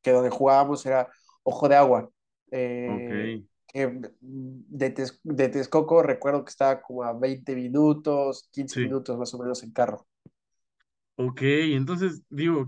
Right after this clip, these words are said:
Speaker 2: qui-, quién sabe cómo es la vida. Fíjate, yo creí que
Speaker 1: <laughs>
Speaker 2: siempre estuviste en Cancún. Quizás en algún momento llegamos a, a jugar juntos o, o, o enfrentarnos. Y digo, las cosas, las vueltas de la vida nos traen a,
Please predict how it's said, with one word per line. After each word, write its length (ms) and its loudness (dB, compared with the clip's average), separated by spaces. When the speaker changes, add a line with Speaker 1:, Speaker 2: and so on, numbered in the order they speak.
Speaker 2:
qui-, 200 -8
quién 180 2
sabe 200 2
cómo 220 -2
es 80 -2
la 100 2
vida. 300 0
Fíjate, 320 -4
yo 100 -4
creí 320 2
que 100 -2
Speaker 1:
<laughs> 0 -
Speaker 2:
siempre 260 -4
estuviste 360 -4
en 80 0
Cancún. 420 -2
Quizás 260 -4
en 100 -4
algún 220 2
momento 360 -2
llegamos 400 -4
a, 260 -8
a 80 -16
jugar 480 -2
juntos 520 -4
o, 60 -2
o, 180 -6
o 140 -10
enfrentarnos. 840 -2
Y 80 -8
digo, 300 0
las 240 -2
cosas, 300 -4
las 120 0
vueltas 300 -2
de 80 -2
la 120 -4
vida 220 -8
nos 200 -10
traen 260 -6
a, 220 -14